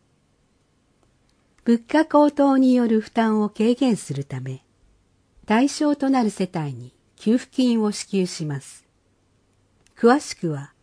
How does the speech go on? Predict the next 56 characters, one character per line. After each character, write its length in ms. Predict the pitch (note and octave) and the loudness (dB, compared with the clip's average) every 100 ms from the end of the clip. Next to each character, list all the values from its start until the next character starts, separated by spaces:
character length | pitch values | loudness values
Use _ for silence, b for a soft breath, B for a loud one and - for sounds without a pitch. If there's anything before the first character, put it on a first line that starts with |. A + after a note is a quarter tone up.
| _ _ _ | _ _ _
区 240 | - C#4 - | -2 -2 -2
ホ 220 | G#3 A#3 | -2 2
ー 20 | |
ム 160 | C4 C4 | 2 2
ペ 220 | C4+ A3+ | 2 2
ー 40 | |
ジ 160 | - D#3 | 0 -6
を 120 | C#3+ | -6
ご 120 | - | -4
覧 240 | E3+ G3+ G3 | -2 0 0
に 120 | F#3+ | 0
な 140 | F#3 | 0
る 100 | D#3 | -2
か、 240 | - C3+ - _ _ _ _ _ _ - | -8 -18 -20 _ _ _ _ _ _ -2
コ 160 | A#3 C#4+ | 0 2
ー 40 | |
ル 100 | D4 | 0
セ 180 | C#4+ B3+ | -2 -4
ン 80 | G3+ | -4
タ 160 | - | -8
ー、 140 | C3 B2+ _ _ _ _ _ _ _ _ _ _ _ | -14 -16 _ _ _ _ _ _ _ _ _ _ _
零 180 | G3+ C4 | -2 -2
三 360 | - A3+ D3 - _ _ _ _ | -4 -6 -6 -10 _ _ _ _
六 280 | - F3 C#4 | -8 -4 2
七 260 | C#4 C4 F#3 | 4 4 0
三 360 | - E3 D#3+ | -4 -4 -4
二 260 | D3+ C#3 B2+ _ _ _ | -4 -6 -10 _ _ _
一 280 | F3+ - B3+ | -18 0 2
四 240 | C4+ A#3 D#3 | 4 2 0
四 280 | E3+ E3+ | -2 -2
一 340 | E3+ - - B2 _ _ _ | -4 -8 -16 -20 _ _ _
ま 140 | D#3+ | -8
で 220 | D3+ C3+ - _ _ - | -6 -10 -20 _ _ -12
お 100 | E3+ | -4
問 260 | A3 A#3 | 0 2
い 60 | A#3 | 2
合 40 | |
わ 80 | A3+ | -2
せ 160 | - F#3+ | -4 -8
く 100 | - | -6
だ 120 | F3+ | -8
さ 220 | - D3+ | -8 -10
い。 120 | A#2+ _ _ _ _ _ _ _ _ _ _ _ _ _ _ _ | -10 _ _ _ _ _ _ _ _ _ _ _ _ _ _ _
ま 140 | G3+ F#3+ | -4 -2
た、 320 | G#3 G3 - _ _ _ _ | -2 -4 -6 _ _ _ _
メ 200 | G#3+ C4 | 2 4
ー 60 | C#4+ | 4
ル 100 | C#4+ | 4
で 120 | D4+ | 2
の 160 | G#3 | 0
お 60 | D3+ | -2
問 280 | - F3 E3+ | -2 0 0
い 60 | |
合 80 | D#3 | -2
わ 60 | D#3 | -6
せ、 300 | - D3+ | -8 -10